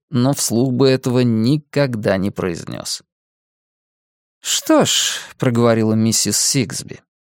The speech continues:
«вот он, наш новенький, Лукас Эллис. Первый и единственный раз в жизни летел на Гольфстриме,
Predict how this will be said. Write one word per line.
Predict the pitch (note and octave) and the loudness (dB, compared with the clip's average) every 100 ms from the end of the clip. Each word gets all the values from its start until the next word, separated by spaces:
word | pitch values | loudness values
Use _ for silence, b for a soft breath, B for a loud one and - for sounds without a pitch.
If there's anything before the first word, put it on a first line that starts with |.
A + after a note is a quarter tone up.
| _ _ _ _ - | _ _ _ _ -2
«вот | C4 B3 A3+ B3 | 4 4 4 2
он, | B3 A#3+ _ _ _ - | 2 0 _ _ _ 0
наш | G3+ G#3+ - | 4 4 2
новенький, | - G#3+ C3 C3 C3 C#3 C3+ _ _ _ _ _ A#3+ | 2 2 2 0 0 -2 -4 _ _ _ _ _ 2
Лукас | C4 D#4 - B3+ - | 4 4 2 0 2
Эллис. | A#3+ D3 G2+ D2+ - - - _ _ - | 2 2 0 -2 -2 -2 -8 _ _ 2
Первый | B3 C4 B3 B3+ A3+ | 4 4 4 2 2
и | - | 2
единственный | A#3+ A#3 G3 A3+ F#3 - F3+ F3 | 4 4 4 2 2 2 4 4
раз | D#3+ G3 E3 | 4 2 0
в | D3 | 0
жизни | C#3 F#3+ G#3+ A#3+ | 2 2 2 4
летел | F3+ D3+ F3 D#3 | 4 4 4 4
на | D3 | 4
Гольфстриме, | C3 C3 - - - A#2 D3 A3+ | 2 0 -2 -4 -2 0 2 0